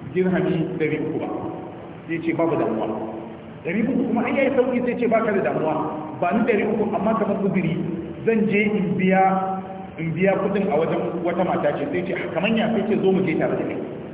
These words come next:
Sai suka tafi. "Mu je kafin in gyara maka mota." Suna tafiya sai suka zo kofar wani gida ana ta hayaniya. Wani saurayi ya tsaya ya ce idan ba ta ba shi kuɗin hayan shi ba wata mata,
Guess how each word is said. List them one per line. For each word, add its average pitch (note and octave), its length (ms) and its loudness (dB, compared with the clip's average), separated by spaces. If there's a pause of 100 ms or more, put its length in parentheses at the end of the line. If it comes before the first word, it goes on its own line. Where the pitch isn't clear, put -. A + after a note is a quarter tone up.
Sai E3 140 -4
suka D#3+ 160 -4
tafi. D#3+ 220 -4 (1800)
"Mu E3+ 100 -2
je G#3+ 120 0 (180)
kafin F#3 300 2
in F3 120 -2
gyara F#3+ 240 4
maka D#3+ 200 0
mota." D3 260 -2 (460)
Suna D#4+ 300 2
tafiya C4+ 340 4 (840)
sai A3+ 120 0
suka A3+ 300 2
zo G3 160 4
kofar F#3+ 260 4
wani E3+ 260 0
gida E3+ 200 2
ana E3+ 260 2
ta G3 140 4
hayaniya. F#3 460 4 (800)
Wani D#3 200 0
saurayi E3 460 2
ya E3 160 2
tsaya E3 240 0
ya D#3 180 2
ce D#3+ 120 -2 (180)
idan F#3 420 4
ba E3+ 120 6
ta F#3 120 2
ba E3 220 2
shi - 80 -2
kuɗin D#3+ 340 -2
hayan D#3+ 240 0
shi - 60 -2
ba - 160 -2
wata D3+ 180 0
mata, C3 300 -4